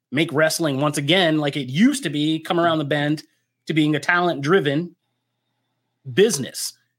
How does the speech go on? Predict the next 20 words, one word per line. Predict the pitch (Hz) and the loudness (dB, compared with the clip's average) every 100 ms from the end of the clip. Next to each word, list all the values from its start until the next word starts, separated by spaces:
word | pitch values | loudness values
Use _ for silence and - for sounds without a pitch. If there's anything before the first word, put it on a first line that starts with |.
| - | -8
before | 127 - 156 151 156 | -6 0 2 2 2
these | 147 147 147 | 2 0 0
weird | 135 156 156 | 0 -2 0
conglomerate | 175 156 170 170 165 160 | 0 2 4 2 0 -2
tycoons | 156 151 170 170 | -4 0 0 0
started | 170 165 165 | 0 -2 -2
showing | 165 180 160 160 | -4 -2 0 2
up, | 190 - _ _ _ | 0 -2 _ _ _
grabbing | 147 208 208 165 | 2 2 4 2
everything, | 156 160 170 156 | 2 0 0 0
and | 147 143 | 0 -2
apparently | 143 196 226 285 151 160 | -2 2 4 2 0 -2
going | 151 165 185 185 | 2 2 2 2
full | 208 214 | 2 2
buck | 208 226 | 4 2
wild | 226 247 302 262 175 | 2 2 2 2 2
on | 160 | 2
the | 151 | 0
world. | 139 123 104 92 | -2 -4 -6 -10
So, | - 131 131 | -6 -4 -6